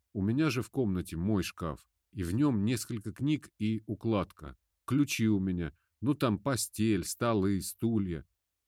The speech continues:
Еще невесте сказал, что наше содержание, то есть на пищу,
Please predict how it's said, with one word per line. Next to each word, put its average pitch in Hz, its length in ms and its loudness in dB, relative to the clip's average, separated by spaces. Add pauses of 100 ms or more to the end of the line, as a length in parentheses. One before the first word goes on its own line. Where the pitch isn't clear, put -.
(520)
Еще 98 340 4
невесте 147 480 4
сказал, 85 540 -2
что 92 420 0
наше 143 380 0
содержание, 90 720 0
то 107 200 2
есть 90 160 0
на 110 160 2
пищу, 90 500 -4